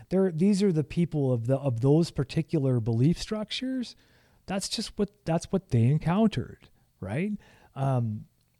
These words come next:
I, I don't know. I'm a big fan of, like, using all the information you possibly can to live your best life, right? I mean, that's what recovery is. I wanna take whatever I can and tr-, learn how to live my best life,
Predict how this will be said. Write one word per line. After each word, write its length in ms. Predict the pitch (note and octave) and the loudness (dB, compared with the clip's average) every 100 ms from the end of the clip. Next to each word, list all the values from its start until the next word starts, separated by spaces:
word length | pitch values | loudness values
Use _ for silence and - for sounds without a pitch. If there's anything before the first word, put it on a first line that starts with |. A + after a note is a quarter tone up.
| _ _ - | _ _ -12
I, 220 | - F#3 F3 | -2 0 4
I 40 | |
don't 100 | D#3+ | 4
know. 140 | A#2 | 6
I'm 100 | A#2+ | 6
a 40 | D#3 | 6
big 220 | F3+ D#3 | 6 4
fan 320 | - C#3 C#3+ | 2 2 2
of, 140 | C3+ A#2 | 2 0
like, 240 | A2 - _ _ _ | -2 -6 _ _ _
using 420 | - D#3 F#3 G3+ D#3+ | 0 4 6 4 4
all 240 | D3 D#3+ | 4 4
the 140 | D#3+ D3 | 6 4
information 640 | D3 C3 B2+ C3+ - A#2+ | 4 2 2 2 2 -2
you 120 | G#2+ | -2
possibly 540 | A#2+ B2+ C3+ C3+ A2+ | -2 -4 -2 -4 -4
can 440 | G#2 C3 C3+ A3 A3+ _ _ - | -4 -2 0 -2 -6 _ _ -4
to 100 | D3+ | 2
live 240 | C#3+ D#3 | 4 6
your 100 | C#3+ | 4
best 320 | B2+ C#3+ B2 C3+ | 2 2 0 -4
life, 440 | F#3 F#2+ F#2 - _ _ _ _ _ - | -6 -8 -16 -20 _ _ _ _ _ -8
right? 300 | G#2+ F3 F#3 | -4 -4 -2
I 40 | C#3+ | 2
mean, 160 | D3+ | 4
that's 260 | C3+ F3 - | 4 2 0
what 160 | B2 | -4
recovery 560 | A#2+ A2 E3+ G3+ A2 F#2+ | -4 -2 0 0 0 -2
is. 340 | F2+ F#2 - _ _ _ | -8 -16 -20 _ _ _
I 60 | C#3 | 2
wanna 200 | G3+ G#3+ | 4 4
take 400 | - C3+ D3+ - _ - | 4 0 0 -4 _ -6
whatever 360 | A2+ D#3+ G3 | 0 2 2
I 60 | G3+ | 0
can 340 | F#3 D3+ C3+ C3+ | 0 -2 -2 -2
and 160 | A#2+ | -6
tr-, 140 | - C3+ | -6 -2
learn 280 | C#3+ F3+ D#3+ | 2 4 4
how 100 | D#3+ | 2
to 60 | |
live 200 | C3+ C#3+ | 6 6
my 160 | C3 A#2 | 6 4
best 320 | G#2+ G#2+ - | 4 0 -2
life, 440 | G2 F2 - - | -10 -12 -18 -20